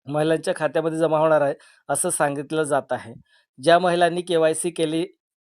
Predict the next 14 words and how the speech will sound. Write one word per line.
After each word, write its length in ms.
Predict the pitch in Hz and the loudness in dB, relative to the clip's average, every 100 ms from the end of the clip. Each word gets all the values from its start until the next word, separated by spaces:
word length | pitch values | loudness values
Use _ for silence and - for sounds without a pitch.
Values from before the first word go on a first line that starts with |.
| _ _ - | _ _ 2
त्यांना 320 | 156 156 165 | 2 4 0
तो 240 | 175 175 | 0 -2
नक्की 340 | 165 156 - 175 | 0 -2 -2 -2
मिळेल 300 | 165 160 165 | 0 0 0
आणि 200 | 160 156 | -2 -4
ज्यांनी 320 | 156 156 156 160 | 0 0 0 -2
केवायसी 400 | 165 156 156 165 | 0 0 -2 -4
केलेली 300 | 160 156 156 | -4 -2 -4
नसेल 300 | - 165 156 | -4 -6 -2
त्यांना 280 | 147 156 156 | -2 -2 -4
हप्ता 320 | 151 - 156 | -6 -4 -4
कदापि-, 640 | 151 143 147 - 170 - | -2 -2 -2 -4 -10 -8
कदा-, 340 | 147 143 151 156 | -8 0 0 0
कदाचित 400 | 156 151 147 170 | -4 -4 -6 -10